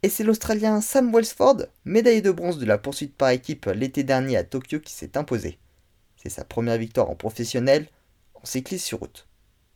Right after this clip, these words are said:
Au classement général, c'est l'Argentin Eduardo Sepúlveda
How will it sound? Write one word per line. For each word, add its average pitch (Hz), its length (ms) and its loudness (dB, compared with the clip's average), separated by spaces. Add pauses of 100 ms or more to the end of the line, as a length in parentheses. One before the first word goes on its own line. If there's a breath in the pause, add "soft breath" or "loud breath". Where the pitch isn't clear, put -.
(220)
Au - 40 -20
classement - 380 -10
général, 95 460 2 (360 soft breath)
c'est - 160 -2
l'Argentin 120 600 2
Eduardo 143 400 4
Sepúlveda 180 760 0